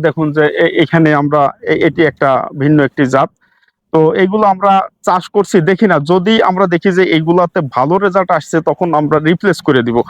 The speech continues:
এই যে এটি দেখুন, এটি হচ্ছে তিরিশ রেড, একটু কাছাকাছি আসুন।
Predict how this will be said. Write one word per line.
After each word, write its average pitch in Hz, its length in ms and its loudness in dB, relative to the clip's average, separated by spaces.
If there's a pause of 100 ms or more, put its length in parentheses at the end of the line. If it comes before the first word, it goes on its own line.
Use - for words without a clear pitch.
(360)
এই 175 60 2
যে 185 100 4
এটি 208 280 0
দেখুন, 233 340 -2 (100)
এটি 165 200 0
হচ্ছে 170 160 2
তিরিশ 220 460 0
রেড, 120 160 0 (160)
একটু - 160 -14
কাছাকাছি 175 460 -2
আসুন। 226 220 0